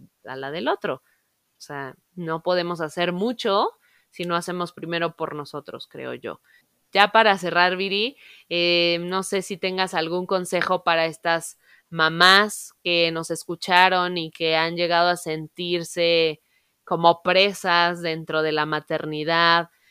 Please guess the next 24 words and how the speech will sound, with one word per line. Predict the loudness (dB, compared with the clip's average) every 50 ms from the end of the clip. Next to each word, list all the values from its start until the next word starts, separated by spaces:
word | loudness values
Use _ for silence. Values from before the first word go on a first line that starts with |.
| _ _ _
que | -6 -4
han | -4 -4 -2
sentido | -2 -4 -4 -4 -4 -4 -2 2 2 2 2 0
que | -2 -2 0 0 0 0
al | 0 -2 -2 -4
convertirse | -6 -6 -4 -4 -4 -4 -4 -6 -8 -6 -6 -6 -4
en | -4 -2
madres | 0 2 2 2 2 2 2 0 0 -2 -2 -4
ya | -4 -2 -2
no | -2 -4 -6 -8
pueden | -8 -4 -2 0 0 0 -2 -4 -6
ser | -6 -8 -8 -6
mujeres, | -8 -8 -10 -8 -4 -2 0 0 0 0 -2 -4
ya | -4 -4 -4 -4 -4
no | -6 -8 -8
pueden | -6 -4 -2 -2 0 -2 -2 -6
equivocarse, | -8 -8 -10 -10 -10 -10 -6 -4 -4 -4 -4 -6 -8 -6 -4 -2 -2 -2 -4 _ _ _ _ _ _ _
ya | -2 0 2 2
no | 0 -2 -4 -4
tienen | -6 -6 -4 -4 -4 -6 -6 -8 -8
salida, | -6 -6 -6 -6 -6 -8 -8 -4 -4 -2 -2 -4 -6
¿qué | -8 -8
les | -8 -8 -10 -10
recomendarías? | -12 -14 -14 _ -16 -16 -16 -16 -16 -14 -14 -14 -12 -12 -14 -16 -20 -20 -20 _